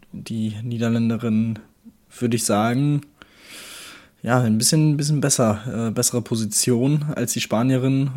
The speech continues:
ähm, eben aufgrund, aufgrund des Gegners. Ähm, alles in allem, es ist schon, schon weiterhin sehr spannend in der Gruppe. Ähm, Frankreich,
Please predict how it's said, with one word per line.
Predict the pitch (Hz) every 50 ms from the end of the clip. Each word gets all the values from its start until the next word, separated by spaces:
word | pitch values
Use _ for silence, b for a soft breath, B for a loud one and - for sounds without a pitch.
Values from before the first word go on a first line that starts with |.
| -
ähm, | 104 107 107 107 107 101 - -
eben | - 110 98 104 107 107 95 -
aufgrund, | - 113 - - - 127 123 123 123 - - - - -
aufgrund | - 120 - - 143 139 -
des | 123 - -
Gegners. | - 117 113 - 127 131 131 131 - - - _ - -
Ähm, | 117 110 110 110 110 110 110 110 110 107 107 107 113 - - _ _
alles | - - 120 113 110 107 - -
in | 104
allem, | - - 95 98 104 104 107 107 107 107 107 - - _ _ _ _ _ _ -
es | 120 -
ist | 170 165
schon, | - 196 190 185 175 170 156 113 - - - - -
schon | 156 - - 156 147 147 143
weiterhin | 123 117 127 135 147 139 139 135 135 131
sehr | 127 123 120 117
spannend | - - - 135 131 131 120
in | 123
der | 131 127
Gruppe. | 120 123 127 - 156 165 180 B B B B B B B B B B B B B B B B B _
Ähm, | - 113 117 113 113 113 110 110 113 113
Frankreich, | 110 - - 110 117 110 - 117 117 113 110 - - - -